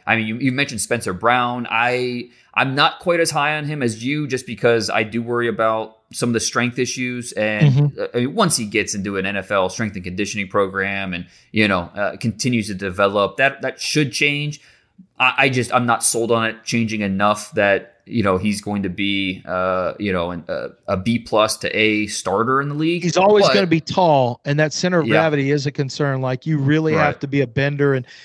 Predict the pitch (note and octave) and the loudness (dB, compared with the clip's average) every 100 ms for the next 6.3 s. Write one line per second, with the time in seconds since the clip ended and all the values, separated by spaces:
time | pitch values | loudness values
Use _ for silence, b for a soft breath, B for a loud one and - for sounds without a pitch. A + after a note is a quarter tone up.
0 | B - G3+ G#3 - F#3 F#3 C#3+ B2 B2+ | B 2 2 2 0 2 4 2 2 0
1 | E3+ F#3+ E3+ F3 - F3+ F3 F#3 G3 - | 0 0 -2 -2 -2 -2 0 0 0 -2
2 | E3 - C#3+ - C#3+ C3 C#3+ D3+ D3+ C3 | -4 -4 -4 -2 -4 -2 0 0 2 0
3 | B2+ C3+ C3+ A#2+ G#2 - b b b b | 0 0 0 -4 -6 -12 b b b b
4 | C3+ C3 B2 B2 - D3 B2+ A2+ D3+ D#3+ | -2 0 2 -2 -4 -4 -4 -4 -10 -2
5 | D3+ - A3 B3 D#3+ - - E3+ D#3+ D3 | -2 2 2 2 0 0 2 4 4 4
6 | D3 C#3 B2 | 4 4 2